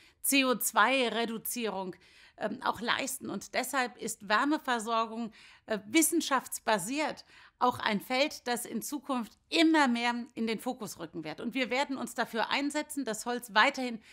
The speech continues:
nachhaltig und erneuerbar genutzt werden kann. Und darum habe ich auch gerne die Schirmherrschaft und Schirmfrauschaft übernommen. Lassen Sie es mich in aller Deutlichkeit sagen.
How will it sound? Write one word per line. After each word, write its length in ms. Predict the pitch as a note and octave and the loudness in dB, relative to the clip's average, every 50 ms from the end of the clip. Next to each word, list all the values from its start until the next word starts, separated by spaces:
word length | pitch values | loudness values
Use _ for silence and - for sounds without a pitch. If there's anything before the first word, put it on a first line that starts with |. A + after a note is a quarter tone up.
| - - _ | -20 -10 _
nachhaltig 680 | A3+ A#3+ C4 C#4+ C#4 - C4+ B3+ B3+ C4 - B3+ - - - - _ _ _ | 2 4 4 4 2 0 -2 -4 -2 -4 -4 -8 -10 -12 -16 -20 _ _ _
und 220 | - D4 D4+ C#4+ - | 4 6 6 6 4
erneuerbar 680 | - A#3 A3+ A3 G#3+ G#3 G#3 G3 G3 F3 F3 E3 - _ _ _ _ | 2 0 0 2 2 0 0 0 -2 -4 -6 -8 -10 _ _ _ _
genutzt 320 | - F#3 F#3 F#3+ D#3 - - | -4 -4 -2 -2 -4 -6 -8
werden 240 | C3+ C3+ - C3 - | -10 -10 -10 -12 -14
kann. 200 | - - - D3+ _ _ _ _ - - - - | -16 -18 -18 -20 _ _ _ _ -20 -20 -20 -10
Und 540 | - B3 A3+ A3 A3 G#3+ - - - - - _ _ _ _ _ | -4 0 0 0 0 -2 -4 -8 -10 -12 -16 _ _ _ _ _
darum 320 | - A#3 C4 D4 C#4 B3+ | 8 8 8 8 6 4
habe 180 | A#3 B3 B3+ B3+ | 4 2 2 0
ich 200 | B3 - - - | -4 -6 -6 -6
auch 160 | G#3 G#3 - | -8 -6 -2
gerne 360 | - A#3 G#3+ G#3+ A3 A3 A3 - - _ _ _ - | 2 2 2 2 2 -2 -8 -12 -16 _ _ _ -6
die 80 | A#3+ - | -2 0
Schirmherrschaft 920 | - - C4+ C4 A#3+ A#3+ G3+ E3 D3 F#3 A3 G#3 - - A3 G3 - - | 0 2 4 4 4 2 0 -2 0 0 0 2 2 2 0 0 -2 -4
und 200 | - G3+ F#3 D#3 | -10 -10 -8 -6
Schirmfrauschaft 840 | - - A#3+ G#3+ G3+ - - - - A#3 A3+ - - G#3+ F3 - - | -4 -4 -4 -4 -6 -8 -2 2 4 4 4 4 2 -4 -4 -6 -10
übernommen. 480 | - G3+ G3 F#3+ F#3+ F#3+ F3 E3 D#3+ - - - - - - - | -8 -4 -4 -4 -2 -4 -6 -6 -10 -14 -16 -20 -20 -20 -2 4
Lassen 260 | A#3+ B3 C4 C4+ C#4+ | 6 6 6 6 2
Sie 120 | A#3+ C4 | -2 -2
es 160 | B3+ B3+ - B3+ | -4 -4 -4 -4
mich 300 | B3 B3 - - - - - - - - _ | -4 -4 -4 -6 -10 -18 -20 -20 -20 -8 _
in 220 | - B3+ - - - | 0 2 4 6 6
aller 180 | C#4+ D4 C#4+ | 8 8 8
Deutlichkeit 640 | - B3+ B3 A#3+ A#3 A#3+ A#3 - - - F#3+ E3 - | 6 4 0 -2 -2 -4 -6 -4 -2 -2 -2 -2 -2
sagen. 380 | E3 - C#3+ C3+ C3+ B2 - | -2 -4 -4 -4 -6 -10 -16